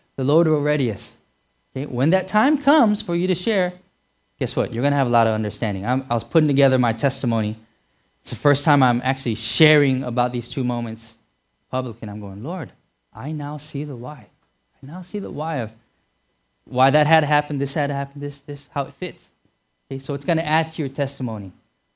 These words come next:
Amen. And I know that there are a lot of great testimonies here. I've been hearing some stories, and I'm going, "Wow, we need to get some more opportunities for our, our leaders, our members to share these testimonies."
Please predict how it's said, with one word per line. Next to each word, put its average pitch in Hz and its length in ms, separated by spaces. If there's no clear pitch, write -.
Amen. 113 380
And 101 200
I 131 160
know 151 120
that 143 140
there 127 120
are 120 40
a - 20
lot 120 180
of 110 60
great 113 200
testimonies 104 500
here. 92 160
I've 117 120
been 123 140
hearing 127 240
some 127 160
stories, 123 380
and 113 80
I'm 110 100
going, 101 240
"Wow, 107 420
we 113 120
need 143 140
to 156 60
get 143 340
some 127 340
more 131 200
opportunities 127 720
for 110 400
our, 104 160
our 110 180
leaders, 113 400
our 113 80
members 110 400
to 113 60
share 113 600
these 110 200
testimonies." 101 640